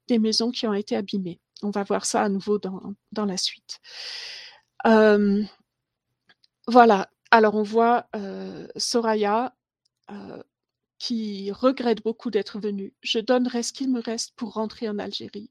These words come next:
Au moins, les petits avaient leur chambre. » Elles essayent de, les, ses voisines essayent de lui remonter le moral, de,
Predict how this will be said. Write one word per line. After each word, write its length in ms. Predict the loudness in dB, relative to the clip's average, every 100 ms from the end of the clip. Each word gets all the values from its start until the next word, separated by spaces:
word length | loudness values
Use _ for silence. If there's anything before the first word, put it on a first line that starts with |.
| _
Au 120 | 0
moins, 360 | 2 2 0 -2
les 140 | -4
petits 400 | -6 -8 -6 -4
avaient 180 | -2 -4
leur 200 | -6 -6
chambre. » 580 | -6 -4 -8 -12 -18 -20 _ _ -20 -20 -18 -18 -20 -20 _ _ _ _ _ _ _ _
Elles 300 | -8 -6 -6
essayent 440 | -4 0 4 4 2
de, 500 | -4 -6 -10 -12 -12 -8
les, 260 | -8 -8 -10
ses 160 | -6 -4
voisines 520 | 0 0 0 0 0
essayent 380 | -2 0 0 0
de 100 | -2
lui 220 | -8 -6
remonter 400 | -4 -2 0 0
le 60 | 0
moral, 580 | 0 2 4 4 4 0
de, 840 | -8 -8 -10 -12 -12 -14 -14 -18